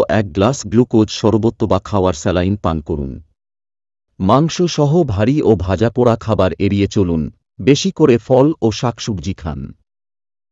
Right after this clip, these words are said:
গ্রীষ্মকালীন ফল দিয়ে তৈরি জুস পান করুন।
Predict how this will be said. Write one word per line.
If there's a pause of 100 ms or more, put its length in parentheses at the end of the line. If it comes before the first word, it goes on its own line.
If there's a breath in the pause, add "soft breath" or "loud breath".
(160)
গ্রীষ্মকালীন
ফল
দিয়ে
তৈরি
জুস
পান
করুন।